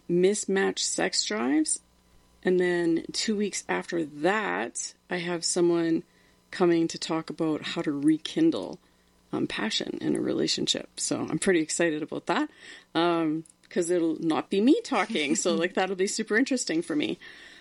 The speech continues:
Speaker 1: Um, so for folks who just joined us, you're listening to Sex Talk, and G T F O Radio has been incredible by allowing us to have this space to, you know, share what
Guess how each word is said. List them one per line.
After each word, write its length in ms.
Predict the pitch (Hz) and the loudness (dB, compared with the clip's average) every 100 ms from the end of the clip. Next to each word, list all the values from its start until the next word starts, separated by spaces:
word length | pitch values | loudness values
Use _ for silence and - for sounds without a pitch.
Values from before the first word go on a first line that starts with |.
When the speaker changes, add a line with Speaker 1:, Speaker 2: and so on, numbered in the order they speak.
| _ | _
Speaker 1:
Um, 460 | - 196 196 185 185 - | 0 2 2 0 -4 -2
so 160 | - 247 | 2 2
for 140 | 294 | 2
folks 220 | 320 339 | 2 2
who 60 | 330 | 0
just 200 | 269 247 | 0 0
joined 220 | 208 208 | 0 2
us, 120 | 214 175 | 0 0
you're 100 | 165 | 2
listening 300 | 226 269 233 | 2 2 2
to 100 | 180 | 0
Sex 320 | 160 151 - | 0 0 -2
Talk, 380 | - 156 160 - - | 0 0 -2 -6 0
and 340 | 160 156 160 | 2 4 4
G 100 | 185 | 2
T 120 | 175 175 | 0 -4
F 120 | 160 | -2
O 40 | |
Radio 300 | 147 156 160 160 | 0 2 2 2
has 120 | 147 | -2
been 140 | 139 | -4
incredible 520 | 135 - 214 220 170 | -6 -4 -2 0 0
by 200 | 127 123 | -2 -2
allowing 360 | 123 131 165 170 | 0 0 2 2
us 140 | 160 | 0
to 80 | - | -2
have 320 | - 180 202 | -2 -2 -2
this 180 | 175 165 | -2 -2
space 460 | - - 151 160 - | -2 0 2 2 0
to, 280 | 160 147 147 - - - - | 2 2 0 -6 -18 -14 2
you 100 | 175 | 4
know, 140 | 156 | 4
share 380 | 160 - 165 165 | 0 0 0 -2
what 200 | 156 160 | -2 -6